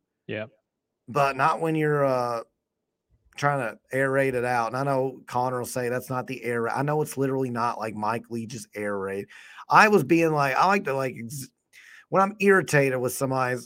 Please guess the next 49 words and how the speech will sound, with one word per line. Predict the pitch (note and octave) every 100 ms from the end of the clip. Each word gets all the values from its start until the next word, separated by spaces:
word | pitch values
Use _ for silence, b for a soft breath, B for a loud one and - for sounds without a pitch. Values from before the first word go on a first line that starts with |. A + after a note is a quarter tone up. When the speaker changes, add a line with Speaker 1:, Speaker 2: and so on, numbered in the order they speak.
| -
Speaker 2:
I | C#3+
like | D3+ D#3
to |
exaggerate | C3 G2+ G2+ D3 C3+ B2+ C#3 C3 B2 B2 - _ -
how | B2+
bad | B2+ - A2 B2 B2
it | B2
is. | C3 C3 B2
Like, | B2 A#2 B B
when | C#3+
I'm | D#3 D#3+
mad | F3+ G#3
at |
you're | F3 C#3+
airing | D3 D#3 D#3+
it | C#3+
out, | C3 D3
I'm, | C3 C3+
I'm | B2+ C3
mockingly | A#2+ A#2 B2+ D3+ D3 D3
calling | C#3+ C3 C3+ C3+
it | C3+
the | B2 G#2+
air | A#2 B2
raid. | B2+ C3 C3 - B B B - -
Because | D#3 E3+
my | D#3 D#3
point | D#3 G3 G#3
is, | F3+ D#3+
like, | D3+ D3+
why | B2+ C3+ E3 F3+
are | E3+
you | E3
taking | D3 C#3 C#3+ C#3+ D3+ B2
a | A2+
run | A#2 C3+ C#3
first | - C#3 B2+ -
team | - C3 A2 G#2+ G#2 _ _ _
in | C#3 D3+
a | C#3
s-, | - -
in | D3+
conditions | D3 C3+ C3 D#3+ D#3 D#3 C#3+
that | C3
are | A2+
perfect | - E3+ F#3+ G3 F#3+
for | D#3+
the | C#3+
run | B2 B2 B2 G2+ F#2+ G2+